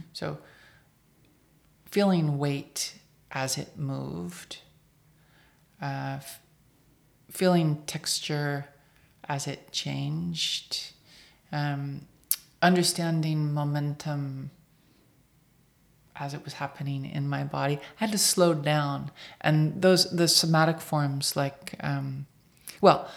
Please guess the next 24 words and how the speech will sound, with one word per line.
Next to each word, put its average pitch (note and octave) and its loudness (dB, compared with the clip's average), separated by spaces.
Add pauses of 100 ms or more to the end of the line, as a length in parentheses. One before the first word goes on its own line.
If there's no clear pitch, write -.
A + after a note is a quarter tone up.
(220)
body E3 8
mind D3+ 6
centering, F3+ 6 (340)
Klein, E3+ 6 (280)
uh, C#3+ 0
Alexander, D#3 6 (800)
you F3+ 4
know, D#3 4
these, D#3 4
these C#3+ 0
sort D#3+ 4
of C#3 0
big D#3+ 6
names, D3+ 6
also, D3+ 2 (300)
uh, D3 0
certain E3 4
teachers D#3+ 0
of D3 -4
contact D3 -4
improvisation. D3 0 (580)
Um, C3 -4 (1120)
those G#3+ 10
forms, F#3 4